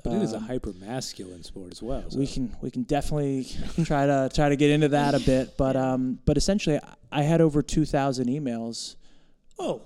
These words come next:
Speaker 2: from closeted athletes from across the country who, who wrote to me and said, "You know, I just, I just read this article, and I'm gonna try out for my wrestling team.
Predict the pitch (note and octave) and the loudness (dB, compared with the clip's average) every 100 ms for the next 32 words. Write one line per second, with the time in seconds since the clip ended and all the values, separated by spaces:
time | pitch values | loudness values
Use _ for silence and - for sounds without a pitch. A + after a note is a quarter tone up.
0 | - - C#3+ C3+ B2 - C3+ C3 C#3 C3 | -20 -4 0 0 -2 -4 -2 0 0 -2
1 | B2+ B2 - B2+ - B2+ A#2 - A#2 - | -2 -4 -4 -6 -6 -8 -8 -6 -6 -6
2 | A#2+ - B2+ - C3+ A2+ G#2+ A#2 A#2 A#2 | -8 -8 -10 -6 -8 -8 -6 -4 -4 -6
3 | - - - C#3 A#2+ C3 - C#3+ C3 A#2+ | -12 -20 -2 2 4 4 2 -2 0 -2
4 | A#2+ A#2+ B2 B2 B2+ A#2+ - - A#2 B2 | -2 -2 0 0 0 -2 -6 -8 -6 -4
5 | B2+ A#2+ A2+ A2+ B2 C#3 B2+ A#2 A2+ A2+ | -2 -2 -2 -2 -2 -2 -4 -4 -2 -4
6 | A2+ A#2 A#2 A2 - - - _ - - | -2 -2 -4 -6 -16 -20 -20 _ -16 -6
7 | B2 A#2+ - C3 A#2 A#2 - A#2+ - F#2 | -2 -2 -4 -6 -4 -4 -6 -8 -12 -16